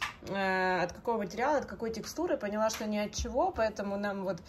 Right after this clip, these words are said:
подарили. Спасибо нашей крестной, которая все-таки решила нам подарить самый максимальный. Черепаха, кстати, тоже очень крутая, я тоже люблю на ней стоять, она очень полезная. Вот, поэтому всем рекомендую.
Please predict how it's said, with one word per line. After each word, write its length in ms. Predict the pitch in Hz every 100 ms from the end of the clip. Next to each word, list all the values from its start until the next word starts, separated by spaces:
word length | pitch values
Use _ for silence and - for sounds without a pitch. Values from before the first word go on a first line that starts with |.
| - - - -
подарили. 500 | 208 214 240 330 277
Спасибо 380 | 208 202 202 202
нашей 300 | 202 - 202
крестной, 500 | 226 269 330 247 214
которая 400 | 185 202 202 190
все-таки 480 | - 208 185 175
решила 360 | 185 190 233 214
нам 180 | 196 190
подарить 420 | 190 190 196 208
самый 260 | 214 202 190
максимальный. 840 | 190 - 226 220 277 330 311 302 - - - - -
Черепаха, 480 | 233 240 302 320
кстати, 300 | 262 240 226
тоже 240 | 220 226 196
очень 260 | 185 196
крутая, 460 | - 202 208 262 269
я 40 | 226
тоже 240 | 208 202
люблю 280 | 190 185 208
на 120 | 196
ней 140 | 190
стоять, 580 | 185 - 185 196 277 262
она 200 | 190 185
очень 300 | 190 180 185
полезная. 760 | 170 175 240 285 254 233 214 208 - - - - - - - - - - - - -
Вот, 340 | 196 208 190
поэтому 360 | 214 226 220 214
всем 260 | - 247
рекомендую. 840 | 240 226 208 196 180 151 147 143